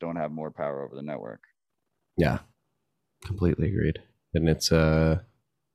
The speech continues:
Speaker 2: I'm bullish. I, I don't wanna dox anybody or give up. I talked with a gentleman last week while, no, while I was in Nashville who is, uh,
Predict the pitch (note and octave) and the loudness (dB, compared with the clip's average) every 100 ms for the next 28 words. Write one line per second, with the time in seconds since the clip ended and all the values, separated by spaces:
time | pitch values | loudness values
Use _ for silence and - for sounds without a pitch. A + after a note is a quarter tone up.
0 | _ _ _ _ _ _ _ _ _ _ | _ _ _ _ _ _ _ _ _ _
1 | _ _ _ _ _ _ _ _ _ _ | _ _ _ _ _ _ _ _ _ _
2 | - G#2+ A#2 G#2+ - - - - - F2 | 4 10 10 10 6 -4 -10 -12 0 4
3 | F2+ - G#2 A#2 G#2+ F2 F2+ F2+ F2 - | 6 8 8 10 8 8 6 6 4 2
4 | E2+ E2 E2+ E2+ E2+ E2+ F2 F2 F2 E2+ | 4 4 4 4 2 2 0 2 2 0
5 | - - - _ _ _ _ _ _ _ | -6 -20 -20 _ _ _ _ _ _ _
6 | _ _ _ _ _ _ _ _ _ _ | _ _ _ _ _ _ _ _ _ _
7 | - G2 C3 B2 G#2+ G2 F2 F2 E2+ E2 | -6 2 4 6 6 4 6 6 6 2
8 | D2+ - _ _ _ _ _ _ - G2 | 0 -4 _ _ _ _ _ _ -2 2
9 | F2 - E2 D#2+ E2 D#2 C2+ _ - E2+ | 4 2 2 4 4 4 0 _ -2 2
10 | D#2+ D2 D#2+ E2 D#2+ D2+ - D#2 D2 D#2+ | 2 2 2 2 2 0 -2 0 0 -2
11 | F#2 E2+ D#2 D2+ D2+ D2+ - - D#2 D2 | 2 4 4 2 2 0 -4 -2 0 2
12 | D2 C#2+ C#2+ | 2 2 2